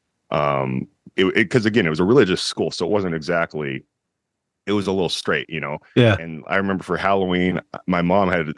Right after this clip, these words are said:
Speaker 1: she should be a makeup artist in Hollywood. She, this was pre all the stuff you can buy now.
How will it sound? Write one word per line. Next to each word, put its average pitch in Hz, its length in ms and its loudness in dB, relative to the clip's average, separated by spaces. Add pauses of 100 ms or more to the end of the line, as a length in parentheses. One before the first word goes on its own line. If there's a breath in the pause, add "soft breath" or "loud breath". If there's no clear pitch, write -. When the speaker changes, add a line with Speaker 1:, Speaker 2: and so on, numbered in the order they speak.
(160)
Speaker 1:
she - 220 -2
should 113 220 2
be 85 100 0
a 76 60 2
makeup 78 360 -2
artist 69 280 -4
in 69 80 -6
Hollywood. 64 480 -2
She, - 340 0 (140)
this 90 220 -2
was 98 100 -4
pre 117 460 2
all 90 200 2
the 82 100 0
stuff - 280 -2
you 78 80 -4
can 73 160 -4
buy 71 220 -2
now. 71 260 -4